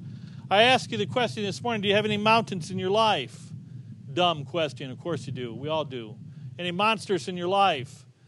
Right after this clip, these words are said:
Anything to overcome in your life? I think our country, we got some monsters in our country, for sure.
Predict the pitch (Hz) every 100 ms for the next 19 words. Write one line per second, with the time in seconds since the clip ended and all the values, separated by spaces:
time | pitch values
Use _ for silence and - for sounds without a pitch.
0 | - - - 160 175 185 208 175 214 190
1 | - 226 202 185 196 202 160 120 156 151
2 | 143 185 180 127 214 202 175 143 143 151
3 | 156 185 185 170 175 196 214 - 185 131
4 | 175 160 220 170 151 113 - - - -
5 | - - - - - 220 175 117